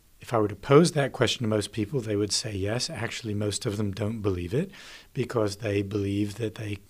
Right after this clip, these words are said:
will survive the deaths of their physical organisms. They believe that their physical body will die and disintegrate, and they will continue to exist. The view at which I have arrived that I think is plausible is that we begin to exist when there is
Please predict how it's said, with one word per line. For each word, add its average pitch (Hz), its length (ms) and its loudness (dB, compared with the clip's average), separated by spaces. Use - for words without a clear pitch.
will 117 160 -8
survive 104 720 0
the 160 120 2
deaths 185 380 2
of 110 120 0
their 104 120 2
physical 101 420 -2
organisms. 95 520 -2
They 101 120 0
believe 101 320 0
that 101 120 -6
their 104 240 0
physical 123 440 6
body 107 340 6
will 107 180 4
die 104 440 2
and 110 500 4
disintegrate, 110 840 2
and 120 440 2
they 127 220 10
will 147 200 6
continue 147 480 4
to 147 140 4
exist. 151 480 2
The 123 200 10
view 143 440 8
at 113 140 -4
which 123 200 4
I 131 220 8
have 151 160 6
arrived 113 500 2
that 120 120 -8
I 113 120 -2
think 110 220 0
is 110 80 2
plausible 107 540 -4
is 110 220 0
that 110 380 0
we 120 280 2
begin 123 340 6
to 123 120 4
exist 110 520 2
when 117 180 2
there 113 260 6
is 113 560 4